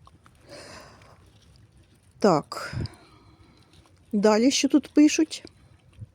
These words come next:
Е, двісті п'ятдесят мілілітрів на десять літрів води.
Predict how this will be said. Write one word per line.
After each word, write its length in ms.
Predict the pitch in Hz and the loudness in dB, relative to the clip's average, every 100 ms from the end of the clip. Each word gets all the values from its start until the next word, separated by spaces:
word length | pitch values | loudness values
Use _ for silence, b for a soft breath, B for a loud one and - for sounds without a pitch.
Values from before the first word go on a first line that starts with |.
| _ _ B B B B B | _ _ B B B B B
Е, 260 | 202 196 | 2 2
двісті 340 | 190 285 285 226 | 6 8 8 4
п'ятдесят 360 | 233 214 233 | 2 4 4
мілілітрів 680 | 220 214 202 180 190 - 330 | 4 4 4 2 0 4 8
на 140 | 330 196 | 8 8
десять 420 | 185 240 220 196 | 2 2 0 -2
літрів 400 | 202 - 233 208 | -2 2 0 2
води. 440 | 247 202 175 - | 2 4 2 2